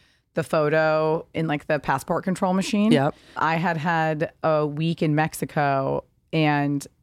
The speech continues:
Speaker 1: got the craziest melasma
Speaker 2: It's
Speaker 1: flare
Speaker 2: the
Speaker 1: up
Speaker 2: wor-,
Speaker 1: of my life.
Speaker 2: I remember this.
Speaker 1: And it was above my eyebrow. And then,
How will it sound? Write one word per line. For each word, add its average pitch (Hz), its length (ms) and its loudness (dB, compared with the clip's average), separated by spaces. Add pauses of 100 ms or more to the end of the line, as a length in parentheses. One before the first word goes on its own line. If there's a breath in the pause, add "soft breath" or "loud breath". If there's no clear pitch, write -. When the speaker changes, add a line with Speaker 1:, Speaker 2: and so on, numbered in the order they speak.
(300)
Speaker 1:
got 143 300 0
the 160 80 0
craziest 151 540 -2
melasma 147 460 0
Speaker 2:
It's 156 100 -2
Speaker 1:
flare 156 240 4
Speaker 2:
the 160 40 2
Speaker 1:
up 151 60 -2
Speaker 2:
wor-, 151 80 0
Speaker 1:
of 156 80 -2
my 151 140 0
life. 175 180 2
Speaker 2:
I 277 60 2
remember 311 420 2
this. 208 380 0
Speaker 1:
And 208 140 2
it 190 200 -4
was 180 140 0
above 175 360 0
my 170 220 0
eyebrow. 214 560 0 (260 loud breath)
And 190 160 2
then, 175 440 0